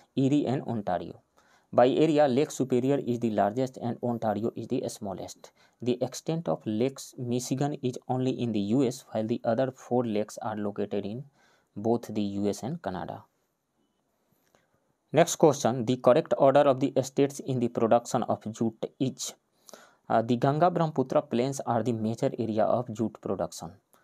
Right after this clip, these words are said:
Uh, West Bengal is the most productive state, followed by Bihar and Assam. So right option will be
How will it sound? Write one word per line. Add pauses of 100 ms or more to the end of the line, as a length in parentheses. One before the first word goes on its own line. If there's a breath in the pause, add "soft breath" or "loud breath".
(180)
Uh,
West
Bengal
is
the
most
productive (100)
state,
followed
by
Bihar
and (100)
Assam.
So
right
option
will
be